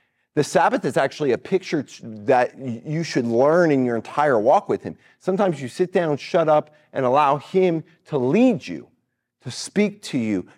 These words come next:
to, to give you prophetic downloads. And not every prophetic download is for somebody else. Most of the time, they might just be for you. Like, "Hey, cease from this. Hey, adjust this. Hey, step into this. Have faith. Trust me. I'm your provider.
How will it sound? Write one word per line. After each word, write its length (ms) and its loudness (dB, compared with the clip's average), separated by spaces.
to, 220 0
to 160 -8
give 320 -2
you 180 0
prophetic 680 0
downloads. 580 0
And 120 -4
not 180 2
every 200 2
prophetic 540 0
download 400 0
is 80 -2
for 140 -6
somebody 440 -2
else. 280 2
Most 380 0
of 80 -2
the 80 -12
time, 180 -4
they 100 -2
might 220 -2
just 220 -4
be 100 -4
for 160 -8
you. 340 -4
Like, 180 2
"Hey, 400 2
cease 460 -4
from 240 -4
this. 260 -2
Hey, 340 4
adjust 640 -2
this. 220 0
Hey, 180 2
step 420 -2
into 220 0
this. 300 0
Have 280 -6
faith. 440 0
Trust 440 -2
me. 220 -8
I'm 280 0
your 160 2
provider. 580 0